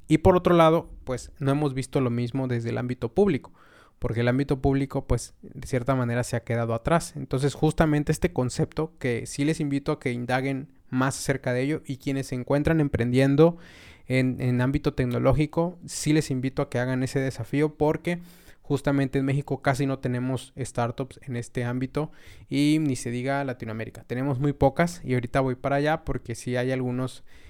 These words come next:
em, algunos esfuerzos importantes. Entonces aquí tenemos este artículo de,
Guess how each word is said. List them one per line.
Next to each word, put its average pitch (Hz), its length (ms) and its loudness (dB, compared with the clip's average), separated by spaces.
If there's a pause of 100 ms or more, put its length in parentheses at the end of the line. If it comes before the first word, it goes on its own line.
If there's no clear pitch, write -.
(180)
em, 120 600 -2
algunos 127 320 0
esfuerzos 127 420 -2
importantes. 113 680 -4
Entonces 165 260 0
aquí 156 160 0
tenemos 151 340 2
este 151 200 2
artículo 156 520 0
de, 143 300 2